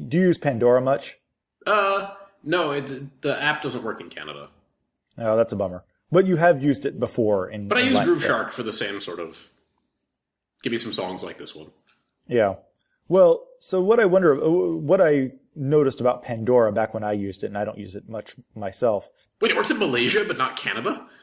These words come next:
Speaker 1: Oh, I don't know that I, I haven't used it recently at all. But when I, when Pandora first came out, what I would notice about it is it would say things, you know, I'd put in a song that I liked. Let's say I put in a New Pornographer song. And it would say things like, um,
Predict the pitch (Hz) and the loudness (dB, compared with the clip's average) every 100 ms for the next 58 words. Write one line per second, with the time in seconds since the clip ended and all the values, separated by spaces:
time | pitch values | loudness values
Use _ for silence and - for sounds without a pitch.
0 | _ 190 202 226 233 208 180 160 185 185 | _ 4 6 6 6 4 6 6 4 4
1 | 156 143 143 117 131 123 110 101 98 107 | 2 2 0 -2 -2 -2 -4 -2 2 2
2 | 90 - _ 131 147 143 - - 160 143 | 2 -4 _ 2 4 2 0 -8 -4 -2
3 | 143 180 226 214 175 151 - 123 107 95 | 2 4 4 4 0 -2 -4 -6 -4 -6
4 | - _ _ _ 139 143 127 165 170 - | -8 _ _ _ 2 4 4 4 2 2
5 | 113 104 104 - 123 107 98 - - _ | -2 -2 -4 -6 -2 -2 -2 -10 -20 _
6 | _ _ _ - 151 156 - 214 220 208 | _ _ _ 2 4 4 2 2 2 2
7 | 190 160 151 139 - - _ _ _ _ | -2 -2 -2 -6 -10 -18 _ _ _ _
8 | _ _ _ _ _ 143 131 131 127 175 | _ _ _ _ _ 0 4 6 4 2
9 | 131 113 120 104 90 92 101 95 92 - | 2 -2 -2 -2 -4 -6 -4 -2 -4 -8
10 | - _ - 120 120 113 120 110 104 104 | -12 _ -10 -2 2 2 2 -2 -2 -4
11 | 104 101 95 92 151 110 - 90 - - | -6 -4 -4 -6 -10 -10 -10 -10 -12 -20
12 | _ _ _ _ _ 147 143 147 156 147 | _ _ _ _ _ 0 2 4 4 2
13 | - 196 202 190 175 151 139 123 120 113 | 2 4 4 2 -4 -4 -4 0 2 2
14 | 110 - 110 104 104 104 | 0 -2 0 0 -4 -10